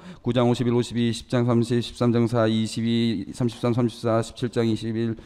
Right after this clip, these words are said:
십팔 장 삼십일, 십구 장 십일, 십구 장 이십팔. "교수님, 천천히요, 천천히요." "야, 그냥 알아듣고 그냥 빨리 적어.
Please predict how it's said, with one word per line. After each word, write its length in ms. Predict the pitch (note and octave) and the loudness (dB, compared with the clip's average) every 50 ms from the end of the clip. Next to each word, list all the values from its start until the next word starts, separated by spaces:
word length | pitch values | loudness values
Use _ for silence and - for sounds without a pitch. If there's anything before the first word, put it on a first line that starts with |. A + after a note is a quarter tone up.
| - - | -20 -14
십팔 180 | - - - B2+ | -10 -4 -2 0
장 120 | B2 B2 | 2 2
삼십일, 340 | A#2+ A#2+ A2+ A2+ A2+ A#2 A#2 | 4 4 2 2 2 0 -2
십구 200 | A2 - - B2 | -2 -2 -4 -4
장 80 | A#2+ A#2 | -4 -2
십일, 340 | A2 A#2+ A#2 A#2 A#2 A2+ A2+ | -2 -2 -2 0 0 0 -2
십구 200 | - - A2+ A#2 | -4 -6 -4 -2
장 80 | A#2 | -2
이십팔. 220 | A2+ G#2+ - A2 - - - - - C#3+ D3 C3 A#2+ - - | -2 -2 -4 -6 -8 -8 -14 -18 -18 -16 -16 -16 -16 -4 2
"교수님, 380 | - G#3+ G3+ C4 C4 C#4 C#4 | 2 4 6 8 8 8 8
천천히요, 520 | C4+ - C#4 C#4+ C4+ C#4 C#4+ C#4+ C#4+ C#4 C4+ | 6 6 4 4 4 4 6 6 6 6 6
천천히요." 500 | C4+ B3+ A#3+ - A#3+ A3 F#3+ D#3 C3 A#2 | 4 2 4 4 4 4 6 6 6 6
"야, 160 | A#2 B2 A#2 | 6 4 4
그냥 220 | - B2 B2+ A#2+ | 4 4 4 4
알아듣고 420 | A2 A2+ A#2 G#2+ A#2 A2 - A#2+ G#2+ | 4 4 4 2 0 -2 0 -2 0
그냥 180 | A2+ A#2 G#2+ - | 2 2 0 2
빨리 160 | - A#2+ B2 | 2 0 0
적어. 380 | G#2+ B2 B2 C3+ B2 F#2 E2+ | 2 2 4 4 2 2 -2